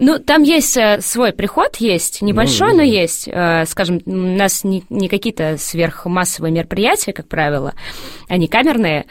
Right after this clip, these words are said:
Speaker 1: И открытая репетиция, она больше в формате просветительском. То есть я рассказываю, почему такая музыка, почему такая, а как её надо петь. Э, очень много интересного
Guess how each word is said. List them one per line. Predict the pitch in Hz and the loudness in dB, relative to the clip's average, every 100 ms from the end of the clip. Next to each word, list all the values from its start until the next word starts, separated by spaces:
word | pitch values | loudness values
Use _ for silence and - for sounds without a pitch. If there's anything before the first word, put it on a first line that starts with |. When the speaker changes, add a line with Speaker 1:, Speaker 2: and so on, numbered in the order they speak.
| - - - | -14 -14 -6
Speaker 1:
И | 190 | 0
открытая | 220 202 262 233 | 0 2 -2 0
репетиция, | 196 202 254 - | -2 -2 -2 0
она | 180 185 | 0 0
больше | 190 - | -2 -2
в | |
формате | 185 185 202 - 175 165 156 151 | 0 2 0 0 0 2 2 0
просветительском. | 165 165 170 170 - - 143 | -4 -4 -2 -2 -2 -2 -4
То | |
есть | 147 | -4
я | 147 | -4
рассказываю, | 143 - 233 262 208 190 190 165 | -4 0 2 2 2 0 0 0
почему | - - 160 151 | -4 -4 -2 -2
такая | 151 214 226 | -2 0 2
музыка, | 220 196 175 160 | 2 0 -2 -8
почему | 151 - 156 147 | -8 -6 -6 -4
такая, | 156 - 226 226 202 196 - - - | -6 -2 2 2 2 -2 -10 -10 -6
а | |
как | 170 170 | -4 -2
её | 165 | 0
надо | 160 151 156 | 0 -2 -2
петь. | 220 233 233 - - - - - - - | 0 2 0 -2 -10 -18 -20 -18 -18 -8
Э, | 170 170 160 147 156 165 - - - - - - - - - - | -2 0 0 -2 -6 -14 -20 -20 -20 -20 -20 -20 -20 -20 -20 -6
очень | - 233 - | -2 0 2
много | 214 185 | 2 0
интересного | 170 - 190 170 - 156 147 143 135 | -2 0 0 0 -2 -4 -4 -4 -6